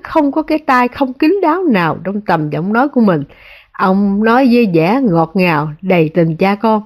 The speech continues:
vậy thì con của ta, con đã hài lòng về khao khát của mình chưa? Con đã ra ngoài vào những ngày này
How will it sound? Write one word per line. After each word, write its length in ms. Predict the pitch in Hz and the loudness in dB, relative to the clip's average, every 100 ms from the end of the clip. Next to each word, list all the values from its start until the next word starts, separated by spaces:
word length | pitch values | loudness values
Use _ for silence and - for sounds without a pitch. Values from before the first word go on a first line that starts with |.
| _ _ _ 170 | _ _ _ -4
vậy 180 | 170 190 | 2 2
thì 80 | 208 | 0
con 280 | 160 202 190 | -2 -2 -2
của 140 | 233 | -4
ta, 260 | 220 214 208 208 - _ | -2 -2 -2 -6 -20 _
con 160 | - 233 | -2 2
đã 80 | 262 | 2
hài 400 | 262 208 170 175 | 0 -2 0 0
lòng 300 | 170 170 165 | 0 0 0
về 120 | 170 | -2
khao 280 | 165 269 254 | -2 0 -2
khát 260 | 247 370 - | 0 -2 0
của 100 | 277 | 2
mình 240 | 190 175 | 2 0
chưa? 260 | 202 254 254 - _ _ | 2 2 0 -6 _ _
Con 200 | - 190 | -4 0
đã 80 | 196 | 0
ra 220 | 202 226 | 0 0
ngoài 380 | 208 185 156 139 151 | 0 0 -2 -4 -2
vào 120 | 151 | -2
những 200 | 151 220 | 0 0
ngày 200 | 202 151 | 0 -2
này 220 | 151 147 | -4 -6